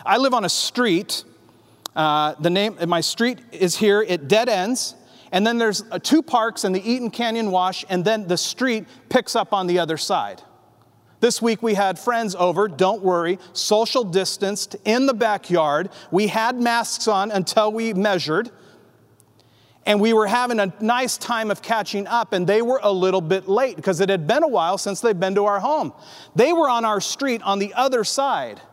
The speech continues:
lost, probably for five, ten minutes. See, they were on my street, but super far away from where we lived.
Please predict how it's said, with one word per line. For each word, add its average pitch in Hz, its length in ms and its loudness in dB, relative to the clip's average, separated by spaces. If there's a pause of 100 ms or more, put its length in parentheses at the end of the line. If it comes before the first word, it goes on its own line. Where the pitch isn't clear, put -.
(560)
lost, 311 680 0 (220)
probably 269 300 2
for 254 160 -6
five, 254 360 -2
ten 254 220 0
minutes. 269 480 -2 (600)
See, 240 140 0
they 262 160 4
were 240 180 2 (340)
on 320 340 2
my 226 180 0
street, 294 480 -2
but 202 160 0
super 330 440 0
far 240 340 0
away 233 400 0
from 202 320 -2
where 214 240 2
we 208 180 0
lived. 233 560 -2